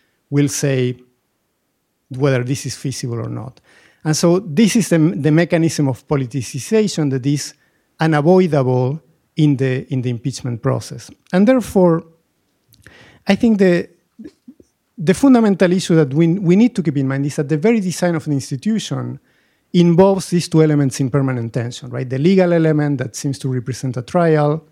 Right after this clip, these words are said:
that mimics a trial, and then the political ele-, element that is intrinsic to the legisla-, the nature of the legislative process. Um, there are very few historical cases in which I think most people are happy with an impeachment,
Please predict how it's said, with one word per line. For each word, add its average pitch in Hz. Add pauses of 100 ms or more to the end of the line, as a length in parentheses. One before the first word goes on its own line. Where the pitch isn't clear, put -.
(440)
that 117
mimics 175
a 147
trial, 135 (500)
and 147
then 156
the 143
political 151
ele-, 123
element 127
that 127
is 139
intrinsic 143
to 143
the 120
legisla-, 135
the 127
nature 143
of 123
the 131
legislative 120
process. - (640)
Um, 156 (420)
there 185
are 180
very 233
few 208
historical 160
cases 151
in 143
which 131
I 151
think 143 (200)
most 170
people 147
are 131
happy 127
with 120
an 117
impeachment, 123